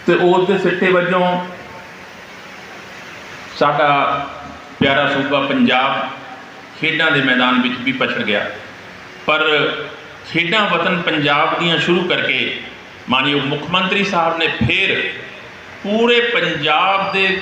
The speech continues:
ਖੇਡ ਦੇ ਮੈਦਾਨਾਂ ਦੇ ਵਿੱਚ ਫਿਰ ਰੌਣਕਾਂ ਲੁਟਾਈਆਂ ਹਨ ਔਰ ਅੱਜ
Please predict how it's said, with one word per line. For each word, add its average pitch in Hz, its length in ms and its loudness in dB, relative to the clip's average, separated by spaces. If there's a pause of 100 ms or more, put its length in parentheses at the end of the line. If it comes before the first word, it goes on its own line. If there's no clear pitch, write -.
(100)
ਖੇਡ 196 300 2
ਦੇ 196 100 2
ਮੈਦਾਨਾਂ 143 440 2
ਦੇ 147 120 0
ਵਿੱਚ 151 240 -2 (840)
ਫਿਰ 185 180 4
ਰੌਣਕਾਂ 135 440 2
ਲੁਟਾਈਆਂ 147 460 2
ਹਨ 170 240 0 (520)
ਔਰ 131 160 4
ਅੱਜ 135 240 0